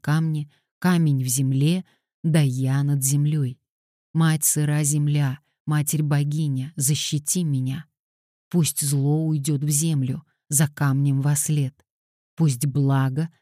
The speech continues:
останется со мной. Да будет так». После этого закопайте камень поглубже, чтобы он не вышел случайно на поверхность,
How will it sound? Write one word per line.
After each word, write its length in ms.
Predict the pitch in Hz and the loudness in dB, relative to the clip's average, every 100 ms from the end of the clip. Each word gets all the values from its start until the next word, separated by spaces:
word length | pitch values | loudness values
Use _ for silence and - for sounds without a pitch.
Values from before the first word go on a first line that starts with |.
| _ | _
останется 680 | - 156 - 135 135 - 151 | -2 -2 0 0 0 -2 -2
со 220 | 143 156 | -2 -2
мной. 360 | 156 143 123 139 _ _ _ | 0 0 -2 -6 _ _ _
Да 200 | 156 143 | 0 2
будет 520 | 131 131 156 180 185 - _ - | 0 -2 -2 -2 -6 -10 _ -4
так». 360 | 139 131 _ _ _ _ _ _ _ _ _ - | -2 -2 _ _ _ _ _ _ _ _ _ -4
После 340 | 180 - 196 | -2 -2 -2
этого 240 | 233 220 175 | -2 -2 0
закопайте 720 | 147 147 147 147 135 - 143 | 0 -2 -4 -2 -2 -2 -6
камень 380 | 139 131 131 127 | -4 -2 -2 -4
поглубже, 720 | 135 131 147 208 190 175 180 - - - | -6 -2 -2 0 -2 -4 -8 -12 -20 -16
чтобы 320 | - 180 214 | -4 -2 -2
он 220 | 240 226 | -2 0
не 100 | 185 | 0
вышел 320 | 147 190 175 | 0 -4 -6
случайно 580 | 170 147 127 139 127 131 | -6 -6 -4 -2 0 0
на 120 | 131 | -2
поверхность, 800 | - 135 131 - - 143 - - | -2 -4 -2 -8 -10 -10 -8 -10